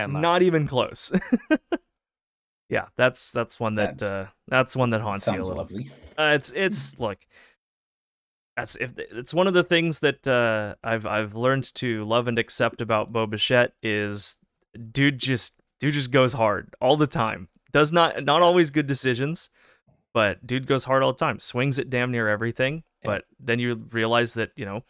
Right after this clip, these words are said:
Speaker 2: he fouls off half the stuff that he doesn't, uh, that he doesn't hit into play, and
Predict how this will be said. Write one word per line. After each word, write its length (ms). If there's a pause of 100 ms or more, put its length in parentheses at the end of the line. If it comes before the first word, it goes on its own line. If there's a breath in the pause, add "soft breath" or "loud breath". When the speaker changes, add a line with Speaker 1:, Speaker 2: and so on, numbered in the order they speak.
(640 loud breath)
Speaker 2:
he 80
fouls 360
off 260
half 280
the 80
stuff 320
that 100
he 80
doesn't, 480
uh, 200
that 120
he 60
doesn't 260
hit 140
into 140
play, 340
and 180